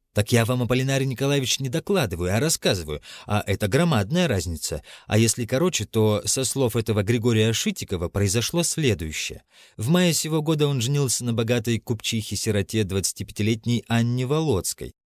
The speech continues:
Девушка красивая, развитая, даже трудно понять, что она нашла интересного в Григории Шитикове, человеке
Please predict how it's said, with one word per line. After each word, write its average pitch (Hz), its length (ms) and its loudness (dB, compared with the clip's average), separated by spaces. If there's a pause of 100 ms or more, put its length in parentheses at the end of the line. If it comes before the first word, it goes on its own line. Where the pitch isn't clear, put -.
Девушка 165 400 0
красивая, 117 640 0
развитая, 107 600 0 (160)
даже 139 220 2
трудно 147 300 0
понять, 135 320 0
что - 280 0
она 127 120 0
нашла 120 440 0
интересного 110 600 0
в 92 60 -4
Григории 113 480 2
Шитикове, 92 540 -4
человеке 101 600 -2